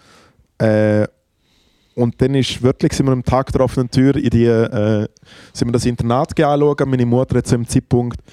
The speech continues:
dann auch, äh, wieder einen Job gehabt, also dann ist so finanziell gegangen. Und dann bin ich am Tag der offenen Tür gewesen und dann bin ich ins Auto eingestiegen und habe geweint und habe gesagt, "Da gehe ich sehr nicht her."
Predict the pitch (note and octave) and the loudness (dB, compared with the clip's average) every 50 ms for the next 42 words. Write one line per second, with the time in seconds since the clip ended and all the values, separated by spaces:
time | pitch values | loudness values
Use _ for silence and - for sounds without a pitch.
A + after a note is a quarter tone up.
0 | - - - - - - - - A#2 A#2 - - A#2 A#2 A#2 A2+ A2 A2 G#2+ - | -20 -20 -20 -20 -20 -16 -4 -2 -2 -2 0 0 0 2 2 2 2 2 0 0
1 | - G#2+ G#2 G#2 G#2 G2+ G2+ G2+ - A2+ A2+ - G#2+ G#2+ - G#2+ G#2+ - - - | 0 0 0 2 2 0 0 0 0 -2 0 0 0 -2 -2 -2 -6 -6 -2 -2
2 | C3 D3 - - - - C#3 C#3+ - - A2+ G2 A2 G#2+ A2+ A2+ A2 - A2+ G#2+ | -2 -2 -2 -6 -2 -2 0 0 0 -2 -2 -2 -2 -2 0 -2 -2 0 0 0
3 | - - A#2+ A#2 A2 - - - G#2+ G#2+ A#2+ C#3+ - - - A#2+ B2 B2+ C3+ D3 | 0 0 0 0 -2 -2 -2 0 2 2 2 0 -2 -2 -2 -2 -2 0 0 -2
4 | F3+ G3 _ _ _ _ _ _ _ _ _ - - - - _ _ _ _ - | -2 -2 _ _ _ _ _ _ _ _ _ -20 -20 -20 -20 _ _ _ _ -4
5 | - A#2 A2+ - B2 B2 B2 B2+ A#2+ - - A#2+ B2 A#2+ - B2+ B2 A#2 - B2 | -4 -4 -2 -2 -2 -2 0 -2 -2 0 0 0 0 0 0 0 -2 0 0 -4
6 | A#2+ - - C#3 D3+ F3+ - - - E3+ E3+ F3 E3+ - _ - C3 B2+ - - | -4 -2 2 2 2 2 0 0 0 2 2 2 0 -2 _ -10 -8 -8 -2 -2
7 | B2 B2 A#2 B2+ A#2+ A#2+ A2 C3+ B2+ C#3+ D3+ - D3+ D3 - - - C#3+ - C#3+ | -2 0 0 -2 0 0 0 2 2 0 2 2 0 0 0 0 0 0 2 2
8 | C3+ B2 A#2 A2+ - - - B2 B2 C3+ D#3 F#3 F#3 - C3+ B2+ B2 - - B2 | 0 2 0 0 0 0 0 2 2 2 0 0 0 0 0 0 -2 0 0 -2
9 | A2+ - A#2+ - A2+ A2+ A2+ A2+ G#2+ - C3 C#3 C#3 C3+ C3 - A#2+ B2+ C3+ C#3 | 0 0 0 0 0 0 2 0 2 2 2 2 2 0 0 0 2 2 2 2
10 | E3 G3 | 0 -2